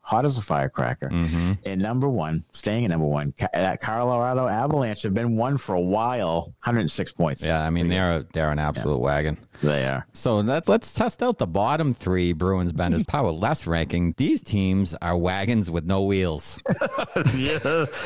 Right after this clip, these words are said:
Speaker 1: Yeah.
Speaker 2: Coming in at number thirty, your New Jersey Devils. They got spanked by the Bruins eight one, uh, earlier in the week. They're two seven and one in their last ten.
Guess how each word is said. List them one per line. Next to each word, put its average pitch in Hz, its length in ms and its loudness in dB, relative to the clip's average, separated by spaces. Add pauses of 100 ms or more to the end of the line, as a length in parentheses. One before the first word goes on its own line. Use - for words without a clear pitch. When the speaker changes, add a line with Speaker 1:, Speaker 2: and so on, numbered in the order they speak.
(380)
Speaker 1:
Yeah. 123 560 0
Speaker 2:
Coming 165 260 2
in 180 80 2
at 156 60 2
number 135 260 2
thirty, 143 340 0
your 147 520 2
New 156 180 2
Jersey 135 360 2
Devils. 107 440 2
They 104 80 2
got 98 260 -2
spanked - 840 -2
by 107 120 4
the 104 80 2
Bruins 107 400 0
eight 110 160 2
one, 117 460 2
uh, 104 400 2 (260)
earlier 107 300 2
in 104 100 2
the 98 80 2
week. 131 220 0
They're 240 120 -2
two 233 220 0
seven 139 320 0
and 107 120 2
one 117 140 2
in 110 80 2
their 101 120 2
last 101 320 0
ten. 107 320 0